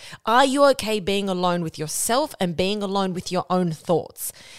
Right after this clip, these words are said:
If you are not okay, then you're less likely to take that leap of faith.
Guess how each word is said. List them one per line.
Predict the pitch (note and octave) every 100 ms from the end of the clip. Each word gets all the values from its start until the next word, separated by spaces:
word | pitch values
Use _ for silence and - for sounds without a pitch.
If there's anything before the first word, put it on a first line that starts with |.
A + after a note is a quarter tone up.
| - -
If | A#3+ -
you | F#3 A3 C#4+ -
are | B3
not | A3 G#3+ C#4+ E4
okay, | G#3 - F#3 C#3 G#2 F4+ - _ _ _
then | E3+ A#3 A#3+ - -
you're | F3 B3 A#3+
less | A#3 D#4 -
likely | C4 C#4 B3
to | - F#3
take | - B3+ -
that | A3+
leap | A3 G#3
of | G3+
faith. | - B3+ G3 -